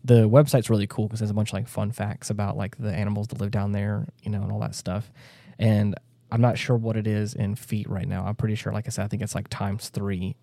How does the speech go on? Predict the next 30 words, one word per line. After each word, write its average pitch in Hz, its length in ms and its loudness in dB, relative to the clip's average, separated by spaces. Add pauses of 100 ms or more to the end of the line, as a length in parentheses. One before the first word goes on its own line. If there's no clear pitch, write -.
(120)
Once 107 300 0
you 139 60 4
get 131 180 4
down 113 320 4
to 104 180 -4 (120)
ten 120 280 2
thousand 107 640 0
meters 107 420 0
deep, 101 340 -4 (460)
you 101 100 -4
get 107 300 2 (160)
to 107 200 -2
a, 104 80 -4 (500)
a 98 220 -2
place 107 580 -2
that 110 100 -6
says 101 240 -4
that, - 240 -12 (460)
um, 175 520 -4 (840)
two 147 220 6
men, 113 500 6 (760)
um, 98 600 -2 (2500)
I - 60 -12
don't 110 120 0
know 107 80 0
how 107 100 -2
to - 60 -4
pronounce 92 400 -6
this. 85 260 -6
I, 107 140 -4